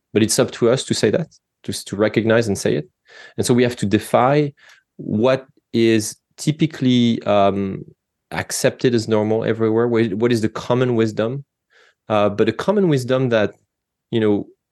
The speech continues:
at some point we, we have to recognize that is not working anymore. So maybe that normal is something about us or something about the outside. So for me,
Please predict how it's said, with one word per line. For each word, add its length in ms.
at 160
some 240
point 280
we, 200
we 140
have 200
to 100
recognize 520
that 100
is 140
not 180
working 380
anymore. 420
So 320
maybe 300
that 260
normal 640
is 420
something 440
about 300
us 440
or 160
something 440
about 280
the 160
outside. 580
So 400
for 260
me, 320